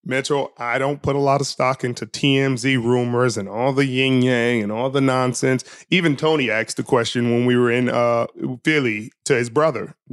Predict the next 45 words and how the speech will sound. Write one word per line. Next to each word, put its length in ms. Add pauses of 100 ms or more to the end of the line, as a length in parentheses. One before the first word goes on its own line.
Jason 440
Kelce. 400 (500)
And 80
was 120
like, 160
"Hey, 200
is 160
it 100
real?" 300
And 80
he 60
was 120
like, 140
"Hey," 140
you 340
know, 100
he 100
kept 260
it 100
pretty 280 (300)
close 260
to 80
the 60
vest, 300
played 160
it 80
pretty, 200 (200)
pretty 140
well. 320 (580)
Uh, 240
but 220
when 160
you 160
look 200
into 520
that, 300 (260)
to 100
that 220
booth, 320
Mitchell, 380 (200)
you 80
look 140
into 160
that 200
suite 400